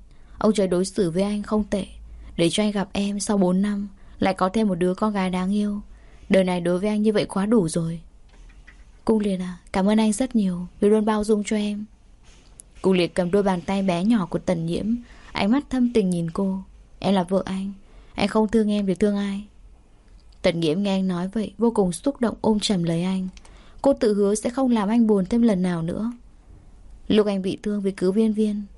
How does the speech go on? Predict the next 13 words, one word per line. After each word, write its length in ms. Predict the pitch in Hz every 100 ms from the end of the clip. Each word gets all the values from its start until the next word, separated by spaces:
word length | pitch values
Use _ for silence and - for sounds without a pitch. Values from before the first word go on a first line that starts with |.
| - - -
lúc 140 | 220 226
đó 80 |
anh 100 | 202
không 160 | 208 233
sợ 220 | 233 220
à?" 160 | 185 160 - - - - - - - - - 180
Lấy 140 | 185
em 180 | 202 220
anh 100 | 220
còn 120 | 202
không 180 | 220 220
sợ 220 | 226 -
mà. 320 | 185 180 185